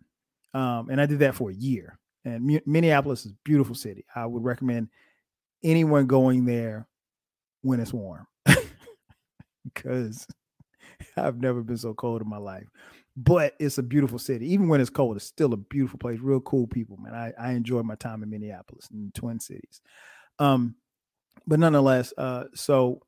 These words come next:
I, I just have this thing about getting to the airport. So we got to the airport and, you know,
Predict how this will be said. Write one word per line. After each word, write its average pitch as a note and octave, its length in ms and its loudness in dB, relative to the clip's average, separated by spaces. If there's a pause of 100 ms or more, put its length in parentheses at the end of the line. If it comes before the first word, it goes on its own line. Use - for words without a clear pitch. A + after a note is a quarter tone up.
(760)
I, B2+ 180 -4
I C#3 100 -2
just C#3 220 0
have C#3+ 200 4
this C3 140 0
thing C#3 180 2
about A#2+ 260 -2
getting B2+ 240 0
to B2+ 80 -4
the B2 160 -2
airport. C3+ 340 -4
So C3 100 -8
we C3 100 -2
got - 200 0
to C#3+ 80 -6
the C#3+ 120 2
airport C3+ 420 -2 (460)
and, B2+ 580 0 (120)
you D3 80 -4
know, A#2 300 -4